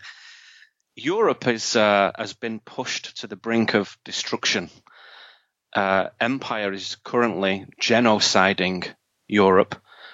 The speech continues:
through mass immigration. Forget who they are, where they're from,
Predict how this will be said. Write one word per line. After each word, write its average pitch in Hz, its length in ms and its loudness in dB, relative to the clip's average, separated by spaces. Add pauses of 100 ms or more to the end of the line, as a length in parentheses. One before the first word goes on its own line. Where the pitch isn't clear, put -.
(440)
through 107 400 4
mass 107 400 4
immigration. 101 640 4 (460)
Forget 120 340 2
who 120 180 2
they 107 200 4
are, 98 260 4
where 104 300 4
they're 98 80 -4
from, 101 400 2